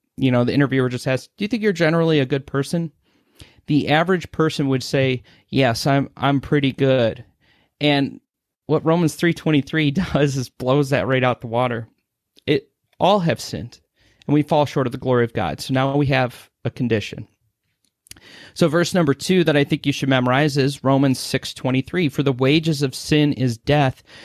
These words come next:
but the free gift of God is eternal life in Christ Jesus our Lord." So why does it matter that we fall short? Well, the cost of sin is death. Because all of us are sinners,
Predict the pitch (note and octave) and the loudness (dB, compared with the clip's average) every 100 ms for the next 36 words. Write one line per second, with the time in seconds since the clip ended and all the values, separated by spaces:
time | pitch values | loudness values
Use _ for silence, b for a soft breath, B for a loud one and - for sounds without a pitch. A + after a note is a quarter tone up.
0 | B B B D#3 D3 - D#3+ D#3+ D#3 C#3+ | B B B 0 0 0 0 0 0 0
1 | D3 A#2 C3 C3+ C3 B2 - D3 C#3+ A#2+ | -2 2 2 2 0 -6 -2 0 2 0
2 | G2 B2+ - _ C#3 - B2 B2 - B2+ | 0 -2 -8 _ -2 0 -2 -2 -4 -4
3 | B2 B2 C#3 B2 A#2+ D#2+ - - _ _ | -2 -2 0 0 0 -2 -4 -10 _ _
4 | _ b b b b b - D#3 D3 D#3 | _ b b b b b -2 0 4 4
5 | D#3+ F3+ E3 C3 C#3+ D#3+ D#3+ D3 F3 F3+ | 4 2 0 2 2 2 0 0 0 2
6 | E3+ E3 F#3 G3 - _ _ _ _ C3 | 0 0 0 0 -2 _ _ _ _ -2
7 | C#3+ G2 - - E3 D#3+ - C#3 - D3+ | -2 -2 -6 -2 0 -2 -6 -10 0 2
8 | C#3+ C3+ C3+ A2+ A2+ - B2+ A2 C3+ _ | 2 0 -2 -2 -4 -2 -2 -2 -8 _
9 | _ _ _ _ C#3 - D#3 D3 - D#3 | _ _ _ _ -10 0 0 0 0 0
10 | D#3+ D3+ D#3+ C#3 - B2 A#2 C#3 - | 0 -2 -4 -4 -2 0 0 -4 -8